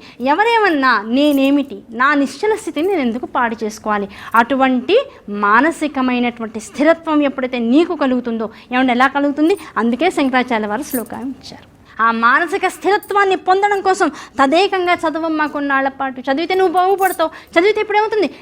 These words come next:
జగత్తంతా నీకు సులభంగా అలా అర్థమైపోతూ ఉంటుంది.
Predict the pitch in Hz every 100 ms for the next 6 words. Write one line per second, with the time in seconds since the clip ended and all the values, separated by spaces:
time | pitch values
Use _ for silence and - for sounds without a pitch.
0 | 214 262 311 - 320 349 339 311 285 262
1 | 233 262 294 240 294 277 269 254 247 254
2 | 247 240 302 302 269 262 277 254 240